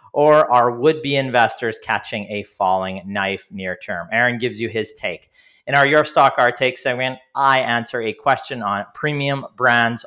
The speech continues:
Holding Corporation, symbol P B H on the T S X, a leading producer, marketer, and distributor of branded specialty food products.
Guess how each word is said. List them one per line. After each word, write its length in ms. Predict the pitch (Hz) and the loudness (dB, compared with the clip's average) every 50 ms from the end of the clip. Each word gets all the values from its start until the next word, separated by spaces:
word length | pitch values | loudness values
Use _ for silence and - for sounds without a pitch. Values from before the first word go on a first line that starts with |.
| - | -18
Holding 680 | _ _ _ - 151 151 147 147 143 143 143 143 143 - | _ _ _ -4 -2 0 0 0 -2 -4 -6 -6 -10 -12
Corporation, 800 | - - 147 135 131 - 131 120 117 113 110 - 123 113 113 113 | -6 -2 -2 -2 -2 -2 -4 -2 -2 -2 -4 -6 -10 -10 -10 -10
symbol 320 | - - 120 113 107 101 | -12 -12 -10 -10 -10 -10
P 440 | - - - 156 147 151 151 - _ - | -12 -12 -12 -10 -10 -10 -10 -12 _ -10
B 240 | 139 131 131 - | -8 -8 -6 -4
H 320 | 110 110 113 113 110 - 117 | -2 -2 -2 -2 -4 -6 -6
on 80 | 107 | -6
the 80 | 107 104 | -6 -6
T 180 | - - - 113 | -8 -8 -6 -6
S 180 | 101 - - | -6 -4 -4
X, 280 | 110 107 - - - _ _ _ _ _ _ - | -4 -4 -6 -6 -16 _ _ _ _ _ _ -4
a 80 | 120 | -4
leading 360 | 123 135 147 147 151 147 139 - | -2 0 0 0 0 -2 -4 -6
producer, 540 | - 135 135 151 151 151 - 160 147 139 | -6 -4 -4 -4 -4 -4 -4 -4 -4 -4
marketer, 500 | 110 117 120 117 117 117 - 110 117 113 | -2 0 0 0 0 0 -2 -6 -4 -4
and 100 | 110 110 | -4 -4
distributor 640 | 107 110 107 - - 135 127 113 123 120 113 117 120 | -6 -8 -10 -10 -8 -10 -8 -6 -6 -6 -6 -6 -6
of 220 | 110 107 98 90 | -6 -8 -8 -6
branded 440 | - 113 113 113 117 117 117 107 - | -2 0 0 0 -2 -4 -6 -10 -10
specialty 520 | - - - 107 - - 113 - - 113 | -10 -4 -4 -4 -4 -6 -16 -16 -16 -18
food 280 | 95 - 120 110 107 98 | -16 -10 -8 -8 -8 -8
products. 460 | - - 110 98 92 87 - - - | -4 -2 -2 -2 -2 -6 -10 -16 -20